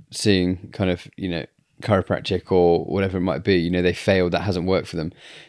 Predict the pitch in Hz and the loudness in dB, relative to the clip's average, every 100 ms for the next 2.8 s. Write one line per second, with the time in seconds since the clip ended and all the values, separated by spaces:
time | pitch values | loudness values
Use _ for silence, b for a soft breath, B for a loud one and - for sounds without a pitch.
0 | B 98 95 120 120 - 113 - - - | B 0 4 2 0 -2 -2 -2 -6 -6
1 | - 120 - 117 - 117 113 104 101 - | -2 -2 0 0 2 4 4 4 2 0
2 | 110 - - - _ 107 98 85 | 0 0 -6 -18 _ -2 0 0